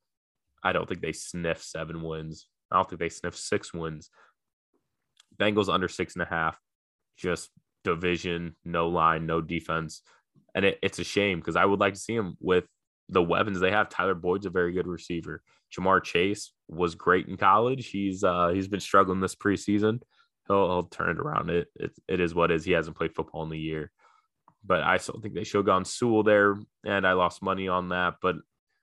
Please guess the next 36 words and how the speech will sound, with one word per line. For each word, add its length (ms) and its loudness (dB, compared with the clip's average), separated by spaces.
you 60 -8
know, 180 6
that's 220 4
what 80 6
I 40 4
get 140 2
for 100 0
putting 240 -2
faith 340 2
in, 180 -4
uh, 220 0
the 120 -4
Bengals 380 -4
front 240 -4
office. 360 -8
So, 320 2
anyways, 500 2
before 320 4
I 40 4
get 240 2
into 280 -4
the 100 4
week 300 0
one 260 0
picks, 560 -2
I'm 180 -4
going 240 -2
to, 200 -6
of 100 -6
course, 220 0
take 160 -2
one 160 0
more 180 -2
sip 220 -10
of 60 -2
whiskey. 520 -4